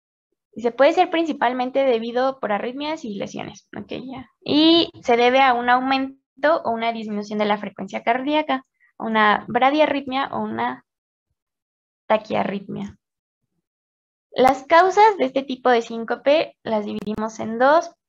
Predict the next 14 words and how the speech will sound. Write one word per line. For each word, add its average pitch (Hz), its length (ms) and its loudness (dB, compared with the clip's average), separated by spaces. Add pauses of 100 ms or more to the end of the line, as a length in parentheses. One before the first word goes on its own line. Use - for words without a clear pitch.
(380)
en 202 400 -2
las 202 180 -2
arritmias 294 560 -2
y 262 60 -8
en 220 60 -6
las 208 160 -8
estructurales. 240 840 -2 (840)
Las 240 280 0
arritmias, 294 500 0 (960)
pues 262 160 2
podemos 247 420 0
tener, 220 520 -6 (680)
eh, 202 380 -10 (760)
taquicardias 226 1120 2